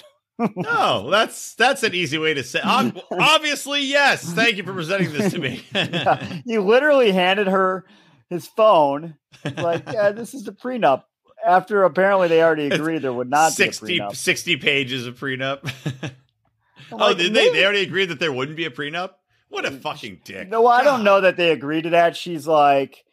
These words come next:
Speaker 1: "He brought it up when we were still dating." And, uh, where is she from? Jamaica or something?
Speaker 2: Uh, Trinidad.
Speaker 1: Trinidad. And she's like, "I, he brought it up once. I explicitly told him no.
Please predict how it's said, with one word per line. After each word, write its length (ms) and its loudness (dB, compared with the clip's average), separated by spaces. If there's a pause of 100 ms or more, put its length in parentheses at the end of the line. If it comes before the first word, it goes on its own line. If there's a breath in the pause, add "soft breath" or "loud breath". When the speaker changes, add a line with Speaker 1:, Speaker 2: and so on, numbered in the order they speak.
(240)
Speaker 1:
"He 180 -10
brought 360 4
it 80 4
up 240 4
when 160 0
we 80 2
were 120 0
still 300 2
dating." 640 2
And, 400 -2
uh, 240 2
where 160 -4
is 80 -8
she 120 -10
from? 200 -6
Jamaica 400 -8
or 100 -6
something? 440 -6 (180 loud breath)
Speaker 2:
Uh, 400 0
Trinidad. 720 -2 (240)
Speaker 1:
Trinidad. 560 4
And 100 -6
she's 80 -14
like, 200 -2 (200)
"I, 200 2
he 160 -6
brought 220 4
it 60 6
up 120 0
once. 480 2
I 160 2
explicitly 640 -4
told 340 0
him 200 -10
no. 600 4